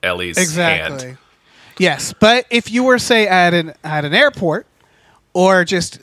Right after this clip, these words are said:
Speaker 2: had time to read a book, that shit is fun. Or, like, on a road trip, which is how I first consumed the book Jurassic Park, was this book on tape.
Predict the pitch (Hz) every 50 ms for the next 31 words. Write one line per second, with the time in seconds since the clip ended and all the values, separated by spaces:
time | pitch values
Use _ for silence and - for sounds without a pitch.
0 | - - - - 226 226 226 180 - - 220 220 220 196 190 190 214 214 190 170
1 | - 247 359 320 - - - - _ _ _ _ _ - 208 233 269 254 - -
2 | 247 240 202 - - - - 294 370 381 196 135 131 _ _ _ _ _ _ _
3 | _ - 220 240 247 240 233 233 233 220 - 208 208 226 233 226 214 269 311 311
4 | - - - 175 139 - 180 175 165 202 185 165 214 202 196 196 202 202 202 202
5 | 190 - - 208 196 185 - - - - 185 175 - - 202 180 175 160 156 165
6 | - - 175 165 _ - - 165 151 143 - 165 151 - 240 262 196 160 175 151
7 | 147 156 147 143 - 165 151 - 156 147 147 - 220 240 226 190 -